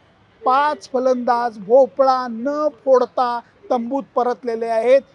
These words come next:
याच्यापेक्षा अपयश काय म्हणायचं? मॅट हेनरी पाच विकेट,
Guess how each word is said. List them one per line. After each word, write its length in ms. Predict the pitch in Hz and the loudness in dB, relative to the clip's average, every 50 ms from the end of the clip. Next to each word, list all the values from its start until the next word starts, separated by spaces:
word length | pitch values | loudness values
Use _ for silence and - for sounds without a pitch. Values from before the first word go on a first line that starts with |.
| _ _ - | _ _ -8
याच्यापेक्षा 640 | 226 233 233 226 311 277 - 262 247 - - 262 | -6 -6 -4 0 -2 0 0 -2 -4 -2 -2 -2
अपयश 420 | 240 208 - - 240 233 233 226 - | -2 -2 -2 -2 -4 -4 -6 -6 -6
काय 180 | - 233 226 | -4 -4 -4
म्हणायचं? 480 | 226 220 226 220 226 214 196 - 208 180 175 _ _ _ _ _ _ - | -4 -6 -8 -10 -10 -12 -12 -12 -14 -14 -14 _ _ _ _ _ _ -4
मॅट 240 | 233 269 285 302 240 - | -2 -2 -2 -2 -4 -4
हेनरी 440 | 254 277 269 262 294 294 294 302 277 _ _ _ _ _ - | -4 -4 -2 -2 -4 -4 -6 -8 -12 _ _ _ _ _ -2
पाच 300 | 226 220 240 233 - 240 | 0 0 0 0 -2 -8
विकेट, 340 | 233 214 - 233 214 202 | -14 -12 -8 -8 -8 -8